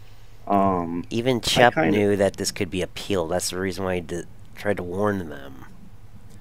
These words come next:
Speaker 1: <clears throat> Yeah. Well, I mean, I, I kind of had a gut feeling each time that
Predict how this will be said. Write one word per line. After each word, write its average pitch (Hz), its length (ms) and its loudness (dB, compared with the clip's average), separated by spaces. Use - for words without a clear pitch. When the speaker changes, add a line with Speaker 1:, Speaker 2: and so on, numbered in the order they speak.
Speaker 1:
<clears throat> 151 360 2
Yeah. 113 520 8
Well, 123 180 8
I 123 120 12
mean, 127 180 10
I, 123 320 10
I 113 120 4
kind 151 240 6
of 101 80 4
had 98 180 8
a 90 60 6
gut 92 280 4
feeling 87 440 2
each 87 220 -2
time 90 420 -2
that 82 360 -2